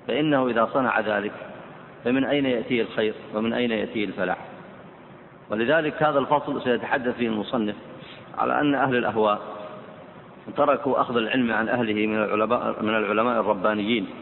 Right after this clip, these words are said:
من أهل السنة، وتركوا الرجوع إلى كتب أهل السنة،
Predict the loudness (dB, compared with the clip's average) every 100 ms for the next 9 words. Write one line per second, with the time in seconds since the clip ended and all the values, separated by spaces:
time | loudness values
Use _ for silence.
0 | -10 -6 -2 -2 -4 0 2 2 -2 -12
1 | -16 -18 -18 -20 -20 -20 -2 0 4 4
2 | 4 4 2 4 4 4 4 2 2 2
3 | 2 2 2 -2 0 2 2